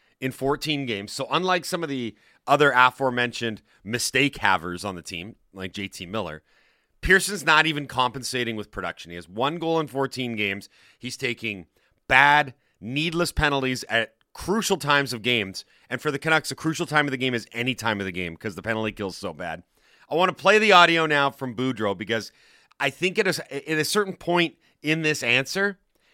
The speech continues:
he comes to the realization that it's gonna have to be more than, "Well, we gotta clean up our mistakes." This is Bruce Boudreau on Tanner Pearson, who had another rough night last night, exited with an injury,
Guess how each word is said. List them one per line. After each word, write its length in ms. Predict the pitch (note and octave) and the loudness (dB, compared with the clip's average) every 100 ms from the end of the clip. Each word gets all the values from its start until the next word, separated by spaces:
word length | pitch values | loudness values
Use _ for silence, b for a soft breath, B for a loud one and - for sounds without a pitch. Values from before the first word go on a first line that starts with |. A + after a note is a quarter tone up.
| _ | _
he 140 | D3+ D3 | -6 -2
comes 260 | D#3 D#3+ | 0 0
to 100 | - | -2
the 120 | D#3 D3 | 2 4
realization 600 | C#3+ C3 A2+ A#2+ - B2+ | 6 4 2 0 -2 -4
that 120 | A#2 | -4
it's 100 | A2+ | -4
gonna 200 | C3 A#2 | -4 0
have 180 | B2 - | 0 0
to 80 | A2 | -4
be 160 | A#2+ | -4
more 300 | A2+ A2+ A2 | -2 -2 -2
than, 200 | G2+ G2 b b | -2 -8 b b
"Well, 240 | G2+ C3 B2+ | 4 6 6
we 80 | B2 | 4
gotta 180 | A#2 | 2
clean 300 | - - A#2+ | 0 -8 -2
up 160 | A#2 A2+ | -2 0
our 100 | G#2+ | -2
mistakes." 540 | F#2+ - G#2+ C#3 - b b b - | -2 -6 -6 -6 -8 b b b -6
This 300 | C3+ F3+ A3+ | -4 -2 -4
is 260 | G3 - - | -6 -8 -12
Bruce 320 | B2 D#3+ D3+ | -6 -4 -4
Boudreau 600 | G#2 D3 C3 G#2+ F#2 F2 b b - | -4 -4 -2 -2 -4 -6 b b -6
on 160 | B2+ B2+ | -4 -2
Tanner 300 | C#3+ D3+ D3 | 0 2 0
Pearson, 400 | C3+ B2+ B2 A2 | -2 -4 -6 -6
who 100 | G#2+ | -4
had 140 | G2+ | -2
another 280 | F2+ A#2 F3+ | -2 -2 6
rough 320 | F#3 F3+ - - | 6 6 2 0
night 260 | E3 E3 | 2 4
last 300 | C#3+ C3 - | 4 2 2
night, 300 | B2 A#2 A2+ b b b - | 0 0 -2 b b b 2
exited 440 | C#3 - F3+ E3 | 2 2 -2 0
with 180 | E3 D3+ | 0 0
an 60 | D3+ | 0
injury, 560 | D#3+ B2+ B2 G2+ F#2+ | 0 -2 -2 -2 -4